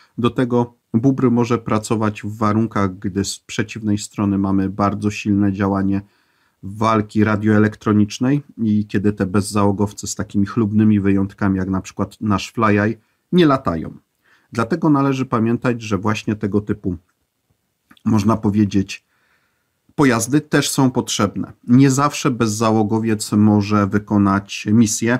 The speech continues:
nie zawsze bezzałogowiec może wykonać tą misję w sposób wystarczająco dobry i zebrać tyle informacji, ile trzeba. No nie mówiąc o tym, że oczywiście Bubr trzy, mam nadzieję, będzie również operował właśnie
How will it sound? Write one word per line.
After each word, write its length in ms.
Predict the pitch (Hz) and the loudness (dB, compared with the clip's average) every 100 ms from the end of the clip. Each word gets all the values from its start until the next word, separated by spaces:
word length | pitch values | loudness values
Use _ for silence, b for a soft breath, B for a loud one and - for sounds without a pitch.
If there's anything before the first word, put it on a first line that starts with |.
| 123 | -2
nie 220 | 110 110 | 0 2
zawsze 300 | 110 110 123 | 0 -2 -4
bezzałogowiec 840 | 113 107 101 104 101 98 104 104 | -2 -2 0 0 0 0 0 0
może 260 | 104 104 104 | 2 2 0
wykonać 380 | 101 104 101 101 | -2 -2 -2 -2
tą 100 | - | 0
misję 340 | 101 101 - 101 | 2 2 -2 -8
w 60 | |
sposób 580 | - - 95 - 101 - | -8 -8 -8 -4 -6 -4
wystarczająco 960 | 101 98 104 104 98 - 98 98 101 95 | -6 -6 -6 -6 -6 -2 0 0 -2 -4
dobry 300 | 101 104 110 | -4 -4 -6
i 80 | |
zebrać 520 | 107 110 104 104 - _ _ _ _ - | -4 -2 -2 -4 -8 _ _ _ _ -2
tyle 240 | 151 139 | 2 6
informacji, 640 | 127 120 113 117 - - 110 | 4 2 0 -2 -4 -6 0
ile 120 | 104 | 0
trzeba. 360 | 104 95 85 - b b b b | -2 -8 -8 -14 b b b b
No 60 | 131 | 4
nie 140 | 143 | 6
mówiąc 320 | 135 127 120 - | 6 6 2 0
o 120 | 127 | -4
tym, 260 | 143 127 | 2 2
że 220 | 113 107 107 | 4 2 0
oczywiście 500 | 107 110 104 - 104 | -2 -6 -6 -2 -2
Bubr 360 | 120 120 101 | -2 -4 -6
trzy, 320 | - - 120 135 B B B | -6 -2 0 -2 B B B
mam 320 | 98 113 123 | 0 4 4
nadzieję, 500 | 120 104 104 95 127 151 _ _ _ - | 4 2 0 0 -2 -4 _ _ _ -6
będzie 420 | 107 127 123 131 | 2 4 4 4
również 420 | 113 110 110 127 | 2 2 0 0
operował 640 | - 156 123 104 107 117 - - | -4 0 0 2 0 -2 -4 -4
właśnie 480 | 104 107 104 120 | -2 0 -2 -4